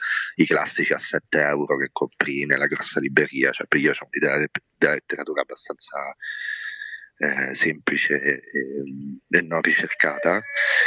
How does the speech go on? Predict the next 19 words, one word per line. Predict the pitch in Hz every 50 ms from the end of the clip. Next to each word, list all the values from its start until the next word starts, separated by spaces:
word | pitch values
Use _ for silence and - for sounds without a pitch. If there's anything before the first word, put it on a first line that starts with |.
| - - - -
E | - 139
invece | 139 156 180 165 160 165 160 - - 120 104
i | - 113
podcast | 113 123 117 - - 95 95 - - - 95 92 87 - - -
che | - - 110 98 90 - -
mi | 104 113
ascolto, | 117 - - - - 131 120 117 113 117 _ - 135 127 135 139 127 _ _
eh, | - - 90 87 87 85 82
sono | - - - - 95 85 82 80 78 76 76 76 - _ _ -
podcast | 131 131 - - - 117 - -
di | - 92
basket | 87 87 85 80 - - - - 110 117 - _ _ - 151 147
<laughs> | - - - - - - - - _ - - -
americano | - 104 - 107 101 - 92 - 90 82 78 76 80 95 123 143 147 - - - - - -
e | - 131
podcast | - - 135 135 - - - - 127 - - - -
di, | 110 101 92 92 101 98 95 92 92 92 87 -
eh, | 95 92 87 85 82 80 82 82 82 82 80
comici. | - - 69 67 69 76 - - 80 76